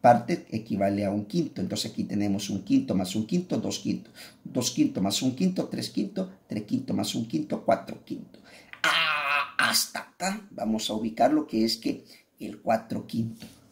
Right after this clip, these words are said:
Hagámoslo por mi asistente y dejemos de hablar, bla, bla, bla, bla, bla, bla, bla, bla, bla.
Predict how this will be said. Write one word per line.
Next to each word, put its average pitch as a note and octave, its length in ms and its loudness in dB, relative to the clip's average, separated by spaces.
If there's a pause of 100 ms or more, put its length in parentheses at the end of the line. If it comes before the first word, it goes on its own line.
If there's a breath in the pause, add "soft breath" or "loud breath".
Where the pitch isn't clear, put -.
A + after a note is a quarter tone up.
Hagámoslo A2+ 600 -4
por - 140 -2
mi B2+ 80 0
asistente A#2 840 -2
y A#2 160 0
dejemos A2 460 2
de F2+ 100 -4
hablar, - 260 -6
bla, F#2 160 -2
bla, G#2+ 160 -4
bla, G#2+ 140 -2
bla, G#2 140 -2
bla, G2+ 120 -2
bla, - 140 0
bla, A2 160 -2
bla, G2+ 100 -4
bla. A2 200 -4